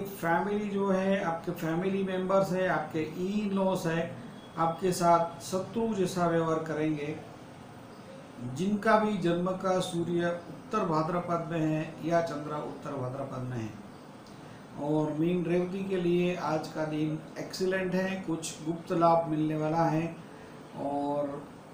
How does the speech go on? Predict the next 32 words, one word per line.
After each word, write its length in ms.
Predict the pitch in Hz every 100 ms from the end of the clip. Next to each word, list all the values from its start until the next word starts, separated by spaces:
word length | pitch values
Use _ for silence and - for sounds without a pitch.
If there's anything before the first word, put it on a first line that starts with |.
| -
कहीं 220 | 156 180
ना 100 | 180 160
कहीं 300 | 156 165 160
से 160 | -
आपको 520 | 151 143 - 147 143 143
धन 220 | 131 147 160
की 180 | 160
भी 140 | 156 160
प्राप्ति 440 | 147 143 143 165
होगी, 400 | 156 151 165 165 170
आपके 320 | 170 - 139 131
ज्ञान 280 | 151 170
में 240 | 165 165 156
भी 80 | 143
वृद्धि 360 | 135 127 131
होगी। 320 | 123 117 110 - - - - - - - - - - - - - - - - - - - - - - - - - - - - - - - - - - - -
तो 180 | 175 180
इस 420 | 196 190 - - 151
नक्षत्र 600 | 175 - 214 202 233 220
बेस्ड 420 | 190 196 196 - -
प्रेडिक्शन 500 | 165 180 180 185 185
को 240 | 185 185 180
एक 360 | 175 - -
लाइक 240 | 151 165 -
का 100 | 175
बटन 300 | 175 180 170
जरूर 220 | 175 175
बनता 320 | 170 170 185
है। 120 | 190 185
सोशल 400 | 175 180 208 202
मीडिया 240 | 185 196
के 140 | 196